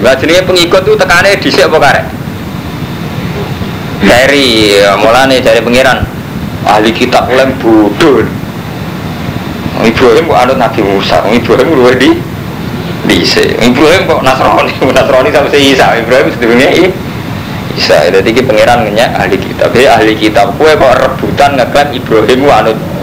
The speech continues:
Taurat atau anut Injil. Padahal Taurat Injil ora diturunno kecuali sakwise Ibrahim. Berarti kan gak mungkin to Nabi Ibrahim iku anut Taurat. Mergo periodene dhisik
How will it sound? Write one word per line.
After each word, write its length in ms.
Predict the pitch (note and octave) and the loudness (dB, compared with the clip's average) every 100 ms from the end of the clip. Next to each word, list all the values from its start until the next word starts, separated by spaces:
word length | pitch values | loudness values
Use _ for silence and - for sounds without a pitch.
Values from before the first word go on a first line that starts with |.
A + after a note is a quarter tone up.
| E2 - - | -6 -4 0
Taurat 360 | - F#2 A#2 | 2 2 2
atau 120 | - A2 | 2 2
anut 140 | G#2+ G2+ | 2 -2
Injil. 360 | E2+ - F#2+ F#2 | -4 -2 -2 2
Padahal 320 | G#2+ - D#3 | 2 2 2
Taurat 280 | C#3+ C3 C3 | 4 2 2
Injil 280 | D#3 D#3+ C#3+ | 2 2 4
ora 200 | C3+ B2 | 4 4
diturunno 500 | A#2+ A#2+ B2 A#2 C#3+ | 0 0 2 4 2
kecuali 400 | D#3+ C#3 A#2 A#2+ D3+ | 2 2 4 2 2
sakwise 360 | G#2 A2+ A2+ D#3+ - - - - - - - - - - - - - - - - - | 0 0 0 0 -2 -8 -8 -8 -6 -6 -6 -6 -6 -6 -6 -4 -4 -4 -4 -4 -2
Ibrahim. 800 | - - A#2+ A2 D3+ C#3 A#2+ G#2 | 0 2 2 4 4 2 0 0
Berarti 200 | A2 C3 E3+ | 0 0 2
kan 100 | G3 | 0
gak 140 | - F3+ | 2 0
mungkin 360 | D3+ D3 A3 D#3 | 0 0 0 2
to 60 | |
Nabi 280 | D3 C#3 D#3 | 2 2 0
Ibrahim 320 | C3 D3 C#3+ F3 | 2 4 4 2
iku 80 | F3+ | 2
anut 240 | E3 C3 | 2 2
Taurat. 480 | - C3+ D3 E3+ C#3 | 2 2 4 2 0
Mergo 240 | C#3 F3 E3 | 0 0 2
periodene 420 | D#3 C#3+ C3+ F3+ | 2 2 0 0
dhisik 320 | - - F#3 | 0 0 0